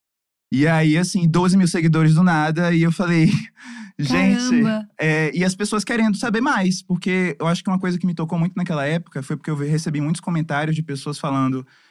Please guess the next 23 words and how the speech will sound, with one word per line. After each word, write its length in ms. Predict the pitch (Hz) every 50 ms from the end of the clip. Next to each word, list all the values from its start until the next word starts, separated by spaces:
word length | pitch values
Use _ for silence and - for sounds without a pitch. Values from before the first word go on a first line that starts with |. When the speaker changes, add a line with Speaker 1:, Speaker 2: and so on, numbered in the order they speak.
| _ _ _ _ _ _ -
Speaker 1:
que 120 | 180 160
sempre 400 | 160 - 214 208 240 240 247 233
achavam 360 | 208 196 - 196 170 165 170
essa 120 | 165 165 170
discussão 300 | 160 - 160 160 165 160
mimimi. 440 | 160 160 160 156 143 143 143 - - _ _ _ _ _ _ _ _ -
Falou 80 | 180 180
assim, 100 | 165 220
"Ah, 200 | 202 220 214 208
apropriação 480 | 196 180 208 196 165 202 196 - 220 202
cultural, 680 | - 208 170 - 180 147 156 175 185 180 180 170 165 170
esses 260 | 160 - 196 175 -
preto 300 | - 175 175 170 170 185
inventando 400 | 175 170 175 165 165 170 170 170
coisa, 580 | - - 143 143 165 180 175 165 156 151 156
que 120 | 156 - 170
a 120 | 160 170
branca 400 | 156 - - - 170 170 165 - 160
Speaker 2:
Uhum. 60 | 160
Speaker 1:
não 120 | 160 160
pode 200 | 160 165 165 156
usar 140 | 156 160 160
trans." 440 | 160 160 156 165 165 165 160 -